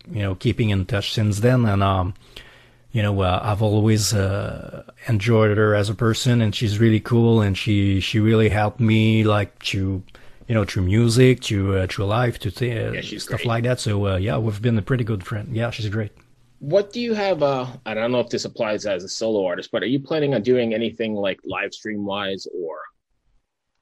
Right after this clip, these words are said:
Speaker 2: have you been doing anything, or you got
Speaker 1: Well,
Speaker 2: anything
Speaker 1: it
Speaker 2: planned? 'Cause since we can't really tour yet.
Speaker 1: Yeah, well, I, I don't have anything really planned out, but, um, it's not said that I,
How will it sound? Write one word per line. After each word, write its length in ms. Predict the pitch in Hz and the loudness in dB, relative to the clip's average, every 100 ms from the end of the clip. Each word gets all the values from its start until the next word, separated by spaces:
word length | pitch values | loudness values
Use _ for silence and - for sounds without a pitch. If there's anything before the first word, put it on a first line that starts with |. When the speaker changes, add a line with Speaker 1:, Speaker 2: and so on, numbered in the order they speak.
| _ _ - | _ _ -12
Speaker 2:
have 140 | 101 90 | -10 -10
you 60 | |
been 180 | 90 104 | -6 -4
doing 220 | 120 113 | -2 -2
anything, 300 | 113 107 110 | -2 -2 -4
or 80 | 101 | -4
you 160 | 95 82 | -6 -4
got 60 | |
Speaker 1:
Well, 100 | 82 | -2
Speaker 2:
anything 240 | - 175 - | 0 -2 -4
Speaker 1:
it 60 | |
Speaker 2:
planned? 420 | - 101 110 101 - | -6 -6 -6 -8 -14
'Cause 160 | 101 | -12
since 160 | - 92 | -12 -14
we 60 | 90 | -12
can't 240 | - 98 92 | -8 -8 -8
really 280 | 87 90 - - _ _ _ - | -10 -10 -12 -20 _ _ _ -10
tour 180 | 110 | -6
yet. 200 | 107 113 - _ - 104 _ _ _ _ _ _ _ _ _ _ _ - - | -2 -4 -4 _ -12 -12 _ _ _ _ _ _ _ _ _ _ _ -20 -4
Speaker 1:
Yeah, 360 | 131 135 135 117 | 2 4 4 4
well, 280 | 123 123 131 | 4 2 2
I, 400 | 131 147 156 147 | 2 2 0 0
I 80 | 135 _ _ _ - | -2 _ _ _ -2
don't 340 | 180 214 - | -2 -2 -6
have 240 | 135 147 | -4 0
anything 380 | 139 127 135 123 | 2 2 2 2
really 300 | 120 117 117 | 2 2 2
planned 680 | - - 120 120 143 156 143 | -2 -2 2 4 2 0 0
out, 300 | 143 170 - _ _ _ _ | 0 -2 -6 _ _ _ _
but, 540 | 135 131 151 156 - _ _ | 0 2 2 0 -8 _ _
um, 1000 | 113 110 107 107 107 104 104 104 104 - - _ _ | -6 -2 0 0 -2 -2 -2 -2 -4 -6 -12 _ _
it's 300 | 151 135 - | -4 -2 -2
not 180 | 151 143 | 0 0
said 320 | - 135 117 | 2 4 4
that 20 | |
I, 200 | 110 113 | 4 2